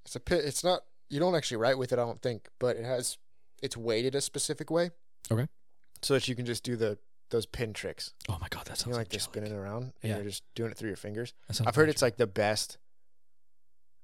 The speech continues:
Speaker 1: the best or one of the best, uh,
Speaker 2: For
Speaker 1: things
Speaker 2: people
Speaker 1: to
Speaker 2: who
Speaker 1: just
Speaker 2: like
Speaker 1: play
Speaker 2: f-
Speaker 1: around with when, for people who need to do stuff.
Speaker 2: I need to. Yeah.
Speaker 1: Yeah. It's like, it's like a spin pin or something like that. But it,
Speaker 2: Absolutely.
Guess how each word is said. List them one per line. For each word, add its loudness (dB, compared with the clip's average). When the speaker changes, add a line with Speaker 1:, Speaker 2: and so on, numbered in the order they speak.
Speaker 1:
the 4
best 8
or 4
one 2
of -2
the 2
best, 0
uh, -6
Speaker 2:
For 4
Speaker 1:
things 4
Speaker 2:
people 0
Speaker 1:
to 4
Speaker 2:
who 4
Speaker 1:
just 2
Speaker 2:
like -2
Speaker 1:
play 6
Speaker 2:
f- 8
Speaker 1:
around 0
with 0
when, -2
for -2
people -4
who -4
need -6
to -6
do -4
stuff. -8
Speaker 2:
I 4
need 4
to. 2
Yeah. 4
Speaker 1:
Yeah. -2
It's -4
like, 0
it's -2
like 0
a -2
spin -2
pin -8
or -10
something -8
like -12
that. -6
But 2
it, 2
Speaker 2:
Absolutely. -4